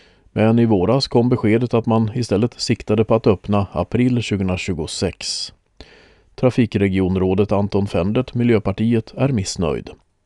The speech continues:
Han berättar att regionen undersöker om det går att göra förändringar för att förbättra trafiksituationen kring Slussen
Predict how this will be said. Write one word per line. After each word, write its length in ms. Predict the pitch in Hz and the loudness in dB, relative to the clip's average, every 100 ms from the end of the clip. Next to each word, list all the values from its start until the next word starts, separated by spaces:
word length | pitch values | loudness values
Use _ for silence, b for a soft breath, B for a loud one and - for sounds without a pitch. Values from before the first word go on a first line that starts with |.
| _ B B B B B | _ B B B B B
Han 160 | 82 80 | -6 -4
berättar 380 | 85 90 - | -4 -4 -2
att 140 | 87 92 | -2 0
regionen 580 | 90 87 85 95 110 117 | -2 -2 -2 0 2 2
undersöker 680 | 107 90 90 101 110 127 | 2 0 -2 0 2 4
om 120 | 113 | 4
det 100 | 117 | 4
går 200 | 110 107 | 4 4
att 120 | 107 113 | 2 4
göra 240 | 101 104 | 4 2
förändringar 680 | 101 98 95 113 120 120 117 B B B | 2 0 2 0 0 2 0 B B B
för 140 | - | -4
att 140 | 127 - | -2 0
förbättra 540 | 143 98 110 - 113 | 2 2 2 0 -2
trafiksituationen 1120 | 131 120 127 104 - 104 95 101 98 98 101 | 0 0 0 -2 -4 -4 -2 -2 0 0 -2
kring 260 | 101 110 117 | 0 0 0
Slussen 560 | - 92 95 - 73 | 0 0 0 -2 -4